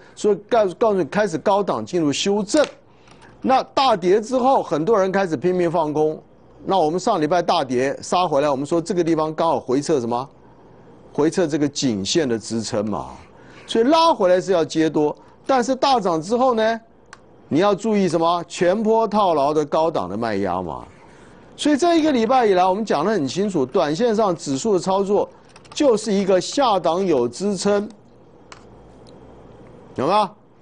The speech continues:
下档有支撑，上档套牢的一个区间盘。所以这一个礼拜已经告诉你，指数的操作你要懂得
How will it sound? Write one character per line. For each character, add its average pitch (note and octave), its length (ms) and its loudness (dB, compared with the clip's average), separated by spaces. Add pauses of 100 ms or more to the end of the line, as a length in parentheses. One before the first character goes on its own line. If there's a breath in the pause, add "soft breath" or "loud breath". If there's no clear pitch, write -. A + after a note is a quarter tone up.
(640 loud breath)
下 C4 400 2
档 F#3+ 240 2
有 D3+ 200 2
支 F#3+ 180 -4
撑， F#3+ 220 0
上 F#3+ 420 0
档 A#2+ 240 -2
套 E3 240 2
牢 B2 220 0
的 C3 120 0
一 C#3+ 140 -2
个 D3 140 0
区 E3 360 -4
间 E3 280 -2
盘。 G#2+ 200 -8 (280 loud breath)
所 A3 160 0
以 G#3 40 2
这 C4 200 0
一 A#3+ 60 0
个 A3+ 40 4
礼 E3+ 100 4
拜 F3 200 2
已 C#3 40 0
经 F#3 160 -2
告 G3 200 2
诉 F3 80 -2
你， C#3+ 120 0
指 C3 240 -4
数 G#3+ 140 -2
的 F3+ 80 2
操 F3+ 180 -2
作 E3 220 2
你 A#2+ 200 -4
要 E3 180 2
懂 A2+ 320 -4
得 B2 200 0